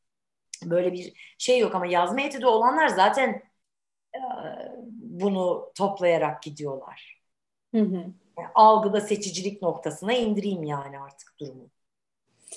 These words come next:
Speaker 2: O da olabilir. Ee,
Speaker 1: Ben
Speaker 2: belki şu
Speaker 1: tanrısallığa ben bunu götürmem Meltemciğim.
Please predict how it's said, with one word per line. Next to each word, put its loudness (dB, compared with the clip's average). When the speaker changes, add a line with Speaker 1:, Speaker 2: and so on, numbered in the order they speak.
Speaker 2:
O 6
da 10
olabilir. 4
Ee, 4
Speaker 1:
Ben 0
Speaker 2:
belki 8
şu -2
Speaker 1:
tanrısallığa 10
ben 8
bunu 2
götürmem 2
Meltemciğim. 2